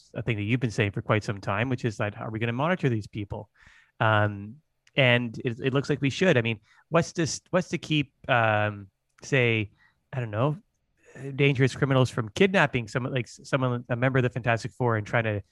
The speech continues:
to figure out how they have their powers and experiment on them? You know what I mean? To, like, and, or kidnap the Cobra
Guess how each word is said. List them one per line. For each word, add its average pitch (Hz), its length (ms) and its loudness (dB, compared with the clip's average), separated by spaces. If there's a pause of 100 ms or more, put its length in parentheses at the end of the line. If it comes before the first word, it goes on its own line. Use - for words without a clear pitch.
(160)
to 101 100 -8
figure 123 360 -2
out 117 120 2
how 117 260 0
they 113 100 -4
have 110 160 0
their 107 120 -2
powers 95 440 -6
and 104 120 -14
experiment 107 540 -4
on 98 160 -2
them? 92 140 -14
You 98 100 -8
know 107 80 -2
what 107 80 -2
I 101 40 -4
mean? 117 220 -6
To, 151 60 0
like, 110 180 0 (320)
and, 123 200 2
or 123 320 2 (160)
kidnap 160 260 2
the 143 80 0
Cobra 143 460 2